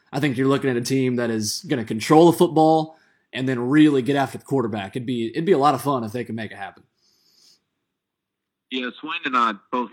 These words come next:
Speaker 2: thought that Jadeveon Clowney could be the piece that pushes them over the edge, just because, like you were saying, you hit the nail on the head, in my opinion, but, uh, just the Titans needing a, a pass rusher, and that is one of the most important positions in football,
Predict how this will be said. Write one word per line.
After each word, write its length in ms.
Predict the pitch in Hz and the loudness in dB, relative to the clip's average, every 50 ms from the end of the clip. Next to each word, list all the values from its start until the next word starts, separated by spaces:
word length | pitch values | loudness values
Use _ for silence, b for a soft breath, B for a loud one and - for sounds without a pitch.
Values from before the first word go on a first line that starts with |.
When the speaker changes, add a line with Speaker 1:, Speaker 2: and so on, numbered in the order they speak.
| _ - | _ -10
Speaker 2:
thought 260 | 117 107 110 _ - | -8 -8 -8 _ -8
that 240 | 107 101 92 87 - _ _ _ _ _ _ _ _ _ _ - | -6 -6 -6 -6 -10 _ _ _ _ _ _ _ _ _ _ -16
Jadeveon 500 | 117 110 98 110 107 101 104 104 101 98 | -16 -14 -10 -10 -10 -10 -8 -10 -12 -12
Clowney 380 | - - 117 110 110 107 104 95 | -10 -6 -4 -2 0 0 -2 -4
could 280 | - - - 139 120 104 | -4 -4 -4 -4 -2 0
be 100 | 120 113 | -2 -2
the 100 | - 101 | -2 -4
piece 280 | - - 123 113 101 - - | -6 -4 -4 -4 -4 -4 -4
that 200 | 110 101 - _ | -6 -6 -6 _
pushes 400 | - 117 107 - - 104 98 90 - - B B B B B B B B B _ | -8 -6 -6 -6 -6 -6 -8 -8 -10 -16 B B B B B B B B B _
them 300 | - 98 104 101 98 95 | -6 -4 -4 -2 -2 -2
over 220 | 98 101 92 95 92 | -4 -4 -2 -4 -2
the 120 | 85 76 | -2 -2
edge, 380 | 90 104 104 98 92 - - - | 0 0 -2 -2 -2 -4 -4 -2
just 200 | - 135 131 - | -2 -4 -4 -4
because, 260 | - 110 127 120 110 95 - - | -4 -4 -2 -2 -2 -6 -8 -6
like 200 | 117 123 117 - | -4 -4 -4 -2
you 80 | 139 143 | -2 0
were 120 | 131 110 | 0 -2
saying, 400 | - - 107 98 98 95 95 95 _ - | -4 -4 -4 -2 -2 -4 -6 -8 _ -6
you 140 | 120 120 | -6 -4
hit 120 | 110 104 - | -4 -4 -6
the 60 | 101 | -6
nail 180 | 101 98 101 98 | -6 -6 -8 -8
on 80 | 92 | -8
the 160 | 95 92 101 | -10 -8 -4
head, 200 | 101 98 95 87 _ _ _ _ | -4 -4 -4 -6 _ _ _ _
in 240 | - 107 92 78 95 - | -14 -12 -12 -12 -10 -8
my 120 | 104 98 | -8 -8
opinion, 360 | 95 - 107 95 92 95 90 _ _ | -8 -8 -12 -12 -12 -14 -20 _ _
but, 220 | - 95 95 - _ B B B B B B B - | -6 -6 -6 -6 _ B B B B B B B -8
uh, 300 | 98 95 95 95 95 90 - _ _ _ _ _ | -6 -4 -2 -2 -2 -4 -6 _ _ _ _ _
just 240 | - 117 113 - - | -4 -2 -2 -2 -4
the 60 | - | -14
Titans 380 | 87 - 120 113 110 104 101 92 - | -12 -6 -4 -4 -4 -4 -6 -8 -10
needing 320 | 110 110 110 104 104 101 101 | -6 -4 -4 -4 -4 -2 -2
a, 240 | 95 92 - - | -4 -4 -4 -6
a 40 | 107 | -8
pass 320 | - - - 113 107 101 90 - | -8 -8 -6 -4 -4 -4 -4 -6
rusher, 400 | 107 101 95 92 - - 98 92 _ _ _ - | -6 -6 -6 -6 -6 -8 -8 -8 _ _ _ -10
and 320 | 107 104 98 95 95 95 | -8 -6 -6 -6 -6 -4
that 160 | 104 101 101 | -2 -2 -2
is 120 | 98 92 95 | -2 -4 -8
one 160 | 107 104 104 | -8 -8 -8
of 60 | 95 | -10
the 60 | - - | -10 -10
most 160 | 101 98 - _ | -10 -10 -10 _
important 380 | _ _ - 113 107 - _ | _ _ -10 -10 -10 -10 _
positions 400 | - 101 - 104 95 - - 95 | -14 -8 -6 -6 -6 -6 -10 -12
in 100 | 95 92 90 - | -14 -12 -6 -6
football, 460 | 123 110 - - 104 98 95 - | -6 -6 -4 -4 -4 -4 -4 -8